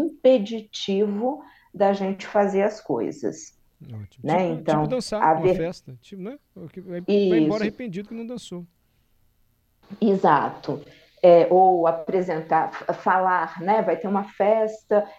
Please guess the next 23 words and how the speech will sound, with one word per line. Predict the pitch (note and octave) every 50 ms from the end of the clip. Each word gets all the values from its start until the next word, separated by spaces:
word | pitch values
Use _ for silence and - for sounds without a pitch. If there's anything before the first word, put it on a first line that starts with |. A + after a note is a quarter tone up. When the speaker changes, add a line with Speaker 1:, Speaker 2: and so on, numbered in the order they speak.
| _ _ -
Speaker 1:
é, | D#3+ D#3+
de | D#3 E3 G3 G3+
celebração, | G3 - - G#3 F#3+ F#3+ G3+ G3 G3 G3 F#3+ F#3+ G3 - - - - E3 F#3 F#3+ G3 G3 F#3 F3+
sei | F3+ - F3+ F3+
lá, | F3 F3 E3 D#3 D3+
de, | D3+ D#3+ E3+ D#3+ D#3 D3 D3 D3 - - _ _ _ _
é, | - B2 F2+ - - - - _ _ _ _ _ _ _ _ _
cinquenta | - F3+ F3+ - B3 C#4+ D#4 D#4 C#4
anos | B3 A#3+ B3 C4 C4+ C4 B3+ B3 A#3+
de | A3 A#3
casamento | A#3 A#3 A3 G#3+ G#3+ A3+ G#3+ G3 F3+ F#3 G3 G3+ G3 F#3+ F3+ E3 D#3+ D#3+ - E3+ E3
do, | D#3+ D#3+ F3 F3 F3 E3 E3 D#3+ D3+ C#3 - C#3+ C3 C3 C3
dos | D3 D#3 D#3+ D#3+ D#3 D3+ D3+ D#3 - -
pais, | - F#3 F#3+ F#3+ F3+ F3 D#3+ C#3+ C#3 C#3+ D3 C#3+ - - - - _ -
ou | - F3 F3 F3
vai | F3 F3 F3
ter, | F3 - - F#3+
e | G3 G#3
aí | - F#3+ G#3+ A#3
você | - - - - - - - _ _
quer | - D4+ D#4 D#4+ D#4
falar | D#4+ - - C4 A#3 A3+ A3 G3+ _
alguma | A3 A3 A3 G#3+ G3+ G3 G#3+ G3+ F#3+ F#3+ -